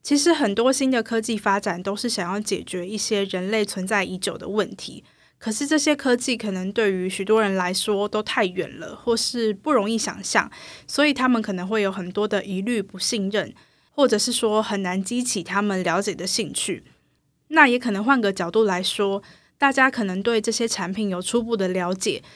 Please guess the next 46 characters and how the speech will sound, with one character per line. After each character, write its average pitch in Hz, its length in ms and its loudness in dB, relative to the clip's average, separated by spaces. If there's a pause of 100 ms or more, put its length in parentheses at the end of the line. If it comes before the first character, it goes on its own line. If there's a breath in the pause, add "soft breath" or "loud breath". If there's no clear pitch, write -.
(180 loud breath)
但 294 120 4
是 302 140 2
不 247 140 -2
太 262 180 4
确 254 180 2
定 240 180 2
要 233 140 2
怎 208 140 -4
么 175 100 -8
去 226 280 -6
运 254 160 6
用 214 180 2
它 185 220 -2
们， 180 200 -4
才 202 200 -4
能 214 160 0
真 247 180 2
的 226 100 2
对 202 360 2
企 240 240 -2
业 208 120 4
的 180 120 -2
业 202 340 2
务， 202 240 -4
或 220 140 -2
者 202 120 -2
是 220 220 -2
对 208 220 2
于 185 60 -4
他 202 140 -2
们 196 140 -4
想 196 180 -2
要 220 80 0
传 185 220 -4
达 185 140 -2
的 185 100 -2
理 185 220 -4
念 202 200 -4
和 196 240 -2
愿 196 220 0
景 - 220 -12
是 - 160 -2
有 170 100 -4
帮 185 300 -6
助 185 260 -4
的。 - 160 -14